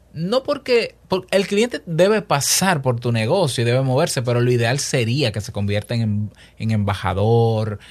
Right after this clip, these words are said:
que se convierta en multiplicador, en promotor de tu negocio y no que tú lo pierdas.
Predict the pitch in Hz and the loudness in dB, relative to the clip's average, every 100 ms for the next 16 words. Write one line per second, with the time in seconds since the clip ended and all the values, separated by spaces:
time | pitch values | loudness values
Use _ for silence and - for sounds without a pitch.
0 | - _ 107 117 117 110 110 110 117 110 | -20 _ -8 -8 -6 -4 -4 -4 -4 -4
1 | 104 98 92 95 98 92 110 117 113 107 | -4 -6 -8 -6 -4 0 2 2 2 -2
2 | 98 107 104 104 - 113 107 107 104 107 | -2 -2 -2 -4 -4 -2 -2 -2 -4 -4
3 | 110 156 143 - 127 120 127 117 104 101 | -2 -2 -4 -4 -2 0 -2 -4 -6 -6
4 | 110 135 107 110 - - - | -8 -8 -10 -12 -14 -16 -20